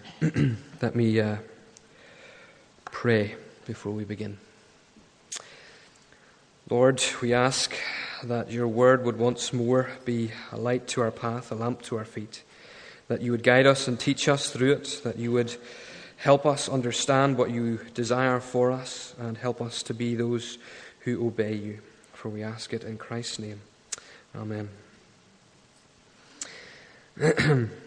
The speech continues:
Now, I, I wonder what Steve Jobs would have done. I wonder what he would have done in Titus's position.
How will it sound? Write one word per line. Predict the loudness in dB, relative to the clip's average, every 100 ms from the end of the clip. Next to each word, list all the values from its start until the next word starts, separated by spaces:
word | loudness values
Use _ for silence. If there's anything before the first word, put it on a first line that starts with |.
| -10
Now, | 2 4
I, | 4 0 -6 -20 -6
I | 4
wonder | 8 8
what | 10 8 6
Steve | 0 4 6 6 8
Jobs | 12 12 12 8 -4 -4 -8 -18 -20 -20 -6
would | 2 4
have | 6
done. | 6 4 2 -10 -18 -20 -20 _ -20 -20 -20 -20 _ _ _ _ _ _ _ _ _ _ -20 -20 -20 -20 _ _ _ _ 4
I |
wonder | 8 10 10
what | 10
he | 10
would | 10
have | 8
done | 10 10 10 8
in | 4
Titus's | 4 4 4 2 -4
position. | -4 -2 0 2 -2